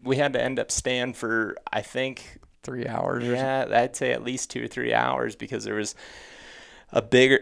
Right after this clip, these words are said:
Speaker 1: the biggest buck that
Speaker 2: Bedded.
Speaker 1: actually doesn't ever even show up in the video.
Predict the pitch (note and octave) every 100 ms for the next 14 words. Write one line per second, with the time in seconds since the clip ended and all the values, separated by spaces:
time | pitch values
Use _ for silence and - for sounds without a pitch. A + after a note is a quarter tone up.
0 | B2+ A#2+ G#2 C#3 D3+ D3 - A#2+ C3 -
1 | B2 A#2 B2+ C3 A#2+ C#3 - B2 A2+ A#2+
2 | C#3 C3+ A#2+ C3 B2+ A#2+ A2+ G#2 C#3+ B2+
3 | B2 A#2+ B2 G#2+ B2 G3+ C#3 F#2+ F#2 G#2